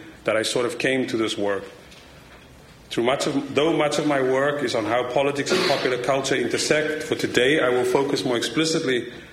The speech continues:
on political with a, with a capital P,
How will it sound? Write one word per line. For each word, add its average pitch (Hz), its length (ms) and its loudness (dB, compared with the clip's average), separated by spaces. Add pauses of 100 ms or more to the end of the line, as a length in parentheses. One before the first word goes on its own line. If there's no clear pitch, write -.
(180)
on 113 200 0
political 123 640 0
with 104 120 0
a, 104 140 0
with 104 160 -2
a 104 80 -2
capital 120 540 -2
P, 120 420 -2